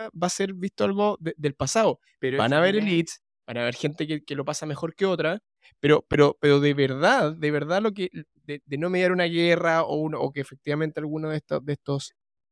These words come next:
Speaker 1: eh, sistemas, eh, escape y, y produzca una guerra mundial, pero los niveles de productividad deberían ser, eh, extraordinarios y por lo
Speaker 2: Sí, pues,
Speaker 1: tanto,
Speaker 2: Daniel, pe-,
Speaker 1: eh,
Speaker 2: pero
Speaker 1: eh,
Speaker 2: la transición, la transición a ese mundo que tú te estás imaginando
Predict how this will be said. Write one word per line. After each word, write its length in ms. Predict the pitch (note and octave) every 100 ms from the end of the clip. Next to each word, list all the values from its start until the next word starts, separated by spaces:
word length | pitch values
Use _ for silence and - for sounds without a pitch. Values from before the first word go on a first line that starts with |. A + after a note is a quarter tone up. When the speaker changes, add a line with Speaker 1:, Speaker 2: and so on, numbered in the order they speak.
| _
Speaker 1:
eh, 240 | C3 C3
sistemas, 580 | C3 D3 C#3 D3+ D3 D3 - _
eh, 120 | E2 - _ _
escape 600 | - - - D#3 E3 E3
y, 240 | D#3+ D#3 D3+ _ _ _
y 80 | C#3
produzca 360 | D3 D#3 -
una 100 | D#3+
guerra 320 | D#3+ E3 E3
mundial, 480 | D#3+ D#3+ F3+ F#3+ G#3+ - - _
pero 420 | D#3+ D#3 D3+ - _ _ _ _
los 120 | D#3
niveles 260 | D3+ F#3+ A3+
de 60 |
productividad 460 | G3+ F3 - E3+ G#3+
deberían 400 | A3+ G3+ G#3 A3
ser, 240 | - G#3 G#3+ A#3 - _ -
eh, 200 | E3 -
extraordinarios 800 | D#3 - E3 D#3 D#3 F3 B3+ F#3
y 40 |
por 140 | D#3 D3+
lo 60 |
Speaker 2:
Sí, 40 | D#3
pues, 160 | G3
Speaker 1:
tanto, 260 | C3 G#3+ G#3+
Speaker 2:
Daniel, 160 | C#3
pe-, 160 | C#3 E3
Speaker 1:
eh, 80 | E3
Speaker 2:
pero 160 | D3+ C3
Speaker 1:
eh, 40 |
Speaker 2:
la 120 | B2
transición, 880 | A#2+ B2+ A#2+ - B2 - G3+ F#3 G3 -
la 120 | C3
transición 560 | B2+ B2+ B2+ - E3+
a 40 | D3
ese 180 | C3 D3
mundo 360 | D3+ E3 C#3
que 120 | A#2
tú 120 | A#2 D3+
te 100 | D#3+
estás 280 | - D3
imaginando 760 | E3+ D#3+ - C#3 F3 D#3 D3 F3+